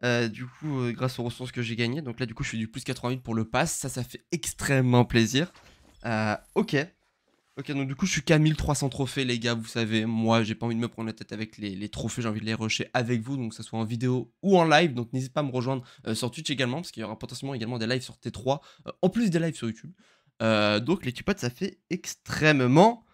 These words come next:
plaisir. Euh, bon, bah les petits potes, j'espère que cette vidéo-là vous aura plu. Si c'est le cas, n'hésitez pas à me le dire et, euh, dans les commentaires et à vous abonner pour pas louper les prochaines vidéos.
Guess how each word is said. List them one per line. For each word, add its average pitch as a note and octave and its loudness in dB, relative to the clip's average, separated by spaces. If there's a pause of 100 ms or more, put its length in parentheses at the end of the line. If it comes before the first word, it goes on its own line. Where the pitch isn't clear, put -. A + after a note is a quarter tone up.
(1000)
plaisir. A3+ 6 (120)
Euh, F#3+ 8
bon, E4 4 (300)
bah G3 4
les E4+ 4
petits D#4 2
potes, A#3+ 0
j'espère G#3+ 0
que A3+ 0
cette G#3 2
vidéo-là A3+ 4
vous F3 0
aura D#3 6
plu. C3 -2
Si D3+ -2
c'est C#3 -6
le C#3 -6
cas, F#3 0
n'hésitez C#3+ -2
pas A#3 2
à G#3+ 4
me F#3 4
le D#3 4
dire D3 -2
et, B2 2
euh, A2 2
dans C3+ 2
les C#3+ 0
commentaires B2 -4
et B2 0
à G#2 0
vous A2 -6
abonner A#2 0
pour A2 -6
pas B2 0
louper A#2+ 0
les A#2 0
prochaines A#2+ -6
vidéos. A2+ -2